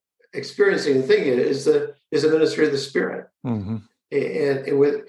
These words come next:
Speaker 1: you know, we may not, there may be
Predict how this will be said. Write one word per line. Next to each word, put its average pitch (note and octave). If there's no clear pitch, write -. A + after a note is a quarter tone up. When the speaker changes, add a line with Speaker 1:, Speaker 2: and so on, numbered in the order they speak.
Speaker 1:
you E3+
know, D#3
we D#3
may D#3
not, C#3
there D3+
may D3+
be C#3+